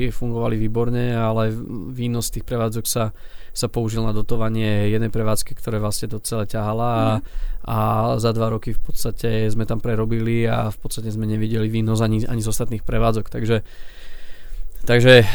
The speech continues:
Speaker 1: je tam strašne veľa akože tých vecí, ktoré sú pekné, ale je tam veľmi veľa vecí tých, ktoré sú naozaj negatívne. A to podnikanie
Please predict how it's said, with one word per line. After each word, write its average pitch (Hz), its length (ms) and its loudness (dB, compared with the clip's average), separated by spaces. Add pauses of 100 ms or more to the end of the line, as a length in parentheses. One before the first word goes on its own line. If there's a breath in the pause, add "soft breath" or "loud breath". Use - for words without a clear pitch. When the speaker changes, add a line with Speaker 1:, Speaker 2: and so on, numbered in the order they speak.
(140)
Speaker 1:
je 127 160 2
tam 135 160 2
strašne 117 320 0
veľa 113 320 2
akože 110 180 -2
tých 110 300 -2
vecí, 107 280 0
ktoré 104 540 -2
sú 98 220 -6
pekné, 139 420 -6
ale 117 220 -2
je 107 80 -6
tam 214 100 -4
veľmi 120 220 -2
veľa 110 240 0
vecí 110 260 -2
tých, 107 240 -6
ktoré 107 220 -6
sú - 160 -6
naozaj 101 320 -2
negatívne. 104 500 -4
A 104 80 -2
to - 80 -6
podnikanie 120 640 -2